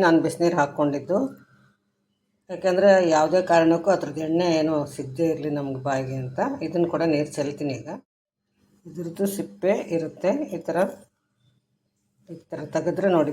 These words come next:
ಬೆಳ್ಳಗೆ ಇರುತ್ತೆ, ಈ ಥರ ಸಿಪ್ಪೆ ಬಂದ್ಬಿಡುತ್ತೆ, ಈ ಕಡೆ ಬಣ್ಣ ಇರುತ್ತೆ, ಆ ಥರ ಎಲ್ಲ ತಕ್ಕೊಂಬಿಡ್ಬೇಕು, ಈ ಥರ ಬರುತ್ತೆ. ಈಗ ಬಿಡಿಸಿದ್ದಾಗಿದೆ ನೋಡಿ, ಸಿಪ್ಪೆ ಇಷ್ಟು ಬಂತು. ಎಲ್ಲದಕ್ಕೂ ಹೀಗೆ ಇರುತ್ತೆ ಸಿಪ್ಪೆ. ನಾವು ಚಿಕ್ಕವರಿದ್ದಾಗ ಒಣಗಿದ್ದನ್ನ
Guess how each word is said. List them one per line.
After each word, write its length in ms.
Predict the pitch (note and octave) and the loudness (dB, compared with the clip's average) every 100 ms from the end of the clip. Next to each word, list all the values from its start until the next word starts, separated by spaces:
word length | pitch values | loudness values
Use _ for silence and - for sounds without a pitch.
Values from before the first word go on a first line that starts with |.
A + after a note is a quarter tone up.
| D3 | -2
ಬೆಳ್ಳಗೆ 300 | D3+ D#3 D#3+ | -2 0 0
ಇರುತ್ತೆ, 240 | D3 - G3+ | -2 -4 -4
ಈ 20 | F3+ | -2
ಥರ 100 | F3+ D3+ | -2 -4
ಸಿಪ್ಪೆ 240 | E3 - D3+ | -6 -6 -4
ಬಂದ್ಬಿಡುತ್ತೆ, 540 | C#3 C#3 C#3+ C3+ - F3+ D#3 | -2 -4 -6 -10 -6 -4 -4
ಈ 40 | - | -4
ಕಡೆ 140 | C#3 F#3 B2+ | -2 -2 -2
ಬಣ್ಣ 160 | B2+ B2+ B2+ | -4 -4 -6
ಇರುತ್ತೆ, 320 | B2 - F#3 E4 - - - D#3 | -10 -8 -6 -6 -10 -20 -18 -12
ಆ 40 | - | -4
ಥರ 80 | C#3+ C3+ | 0 0
ಎಲ್ಲ 120 | C#3 D3 | 0 -2
ತಕ್ಕೊಂಬಿಡ್ಬೇಕು, 760 | C3 - C#3+ C3+ B2+ B2+ - F3+ A#3+ | -4 -6 -4 -4 -6 -10 -6 -4 -4
ಈ 40 | C#3+ - | -6 -6
ಥರ 100 | C3 C3+ | -6 -6
ಬರುತ್ತೆ. 420 | C#3 - - C#3+ E4+ - - - - _ _ _ _ _ _ _ _ - - - F3+ | -10 -12 -6 -2 -2 -6 -20 -20 -20 _ _ _ _ _ _ _ _ -20 -20 -10 -8
ಈಗ 140 | D3+ G#3 A#3 F3 | -2 -2 0 -2
ಬಿಡಿಸಿದ್ದಾಗಿದೆ 760 | E3+ - E3+ D3 D3 D3 D3+ G#3+ D#3 | -2 -4 -4 -2 -4 -4 -4 -2 -2
ನೋಡಿ, 180 | C#3+ F3+ - | -2 -6 -6
ಸಿಪ್ಪೆ 260 | D3+ - E3 D3+ | -8 -6 -4 -4
ಇಷ್ಟು 200 | - C3 | -8 -10
ಬಂತು. 340 | C#3+ C#3+ - E3+ - - - - | -6 -6 -6 -8 -8 -16 -16 -6
ಎಲ್ಲದಕ್ಕೂ 420 | D3+ D#3 D#3 D#3 F3+ | -2 0 -2 -4 -4
ಹೀಗೆ 180 | D3 D3+ D3 | -2 -2 -4
ಇರುತ್ತೆ 260 | C3+ - - | -6 -16 -16
ಸಿಪ್ಪೆ. 280 | C3 - D#3 C4+ - - _ _ _ | -16 -10 -6 -6 -8 -18 _ _ _
ನಾವು 120 | D#3+ D#3 | -12 -8
ಚಿಕ್ಕವರಿದ್ದಾಗ 640 | D3+ - F3 E3 C#3 D#3 F#3 F3+ | -8 -2 0 0 0 0 0 0
ಒಣಗಿದ್ದನ್ನ 540 | D#3 E3 F3 D3 E3 | 0 -2 -4 -2 0